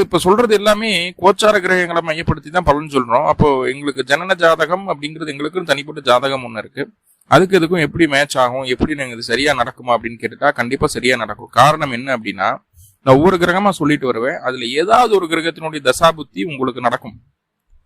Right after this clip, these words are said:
அப்போ உங்களுக்கு எந்த கிரகத்தினுடைய தசாபுத்தி நடக்குதோ அந்த கிரகத்திற்கு சொல்லக்கூடிய பலன்கள் உங்களுக்கு அப்படியே பொருந்தி வரும். அந்த மாதத்துல அது கண்டிப்பா உங்களுக்கு நடந்தே தீரும், அதுல மாற்றம் இல்லை. அப்போ உங்களுக்கு என்ன தசாபுத்தி நடக்குது அப்படிங்கிறத கொஞ்சம்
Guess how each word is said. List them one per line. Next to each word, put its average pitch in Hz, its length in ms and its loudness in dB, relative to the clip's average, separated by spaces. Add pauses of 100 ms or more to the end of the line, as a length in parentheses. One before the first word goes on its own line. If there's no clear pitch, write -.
(320)
அப்போ 113 180 0
உங்களுக்கு 123 380 -2
எந்த 202 360 0
கிரகத்தினுடைய 175 560 -2
தசாபுத்தி 143 480 2
நடக்குதோ 110 440 -2 (520)
அந்த 120 200 2
கிரகத்திற்கு 175 520 0
சொல்லக்கூடிய 143 500 2
பலன்கள் 147 460 0
உங்களுக்கு 127 340 -12
அப்படியே 190 440 4
பொருந்தி 139 320 -4
வரும். 104 220 -8 (380)
அந்த 123 160 0
மாதத்துல 170 400 2
அது 156 80 0
கண்டிப்பா 160 320 -2
உங்களுக்கு 139 280 -2
நடந்தே 139 280 -2
தீரும், 107 280 -10 (240)
அதுல 208 180 2
மாற்றம் 123 380 -2
இல்லை. 87 140 -14 (760)
அப்போ 196 200 4 (100)
உங்களுக்கு 214 460 0
என்ன 214 160 0
தசாபுத்தி 170 480 0
நடக்குது 127 400 -6
அப்படிங்கிறத 139 580 -8
கொஞ்சம் 123 360 -8